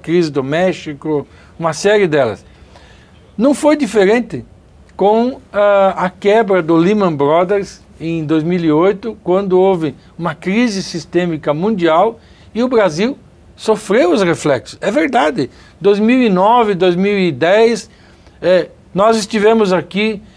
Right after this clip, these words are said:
criamos medidas anticíclicas para a crise,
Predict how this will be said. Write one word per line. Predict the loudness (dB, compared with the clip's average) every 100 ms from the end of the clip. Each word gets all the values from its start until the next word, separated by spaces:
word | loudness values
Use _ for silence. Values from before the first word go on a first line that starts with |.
| -20 -8
criamos | 0 2 2 2 -2
medidas | -2 -2 2 2 2
anticíclicas | -2 -4 -8 -4 -4 -2 -4 -2 -2 -4 -8 -20 -6
para | 0 2 2
a | -2
crise, | -4 -2 -2 -2 -6